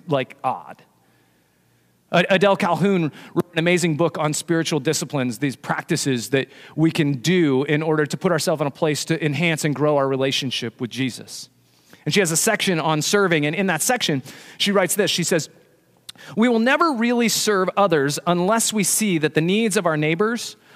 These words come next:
are as real and important as our own." "This may seem obvious," she says,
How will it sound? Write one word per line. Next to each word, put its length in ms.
are 140
as 200
real 460
and 120
important 580
as 140
our 140
own." 200
"This 140
may 100
seem 240
obvious," 420
she 160
says, 420